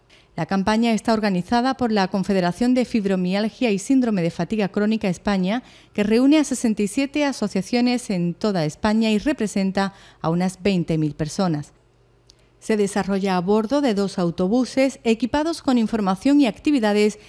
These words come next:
que invitan a la participación de los visitantes, a quienes se propone realizar actividades de la vida cotidiana del modo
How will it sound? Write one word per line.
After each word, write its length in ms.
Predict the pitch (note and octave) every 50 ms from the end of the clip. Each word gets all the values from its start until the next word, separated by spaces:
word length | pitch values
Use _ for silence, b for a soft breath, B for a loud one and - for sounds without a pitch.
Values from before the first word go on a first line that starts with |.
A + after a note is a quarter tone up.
| B B B
que 120 | - - E3
invitan 440 | F3 F#3+ G#3 D4 - - D#3 C#3+ D3
a 40 | D3+
la 120 | D#3 -
participación 680 | - F3+ F3 F#3+ F3 - G3 - F3 - A3 F#3+ F#3
de 80 | F3+ E3
los 160 | E3 D#3+ -
visitantes, 680 | F3+ E3+ - B3 A3+ - G#3+ G3 G3+ F#3+ G#3 G3+ G3 B B B B B
a 120 | B G3 G3
quienes 280 | A#3 A#3 A3+ A3 G3+
se 160 | - - A3+
propone 500 | G#3+ - A#3 A#3 A3 - D#4 E4 F4 F4
realizar 440 | D#4 C4+ B3+ A3 G3+ G3 - A#3+ A3
actividades 640 | G3+ F#3 - - F#3 F#3 F3+ G3 G#3+ A#3+ B3 A#3+ -
de 100 | - G3
la 100 | F#3 E3+
vida 200 | F3+ G#3+ G3 F3
cotidiana 600 | - F#3+ F3 - F#3 F3+ G3+ G#3+ G#3 G3+ E3+ D#3
del 200 | D#3 E3 E3 F3
modo 360 | F#3+ A3 G#3+ F#3 G3 A#3+ C4